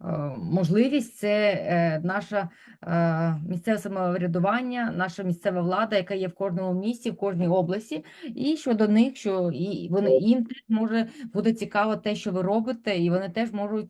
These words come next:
це взяти на своє озброєння, до ознайомлення або до використання. Тому, е, користуємося всіма можливостями, е, які в, у вас є або можуть виникнути, якщо ви дуже постараєтесь над цим.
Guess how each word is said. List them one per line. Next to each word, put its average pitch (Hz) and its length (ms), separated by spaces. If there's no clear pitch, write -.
це 202 220
взяти 190 500
на 185 340
своє 185 360
озброєння, 190 880
до 170 280
ознайомлення 185 720
або 170 180
до 180 120
використання. 170 720
Тому, 190 280
е, 175 200
користуємося 226 600
всіма 202 320
можливостями, 175 800
е, 294 560
які 190 240
в, 170 80
у 165 200
вас 170 300
є 190 340
або 175 200
можуть 175 300
виникнути, 220 380
якщо 175 200
ви 185 260
дуже 202 320
постараєтесь 165 580
над 139 160
цим. - 200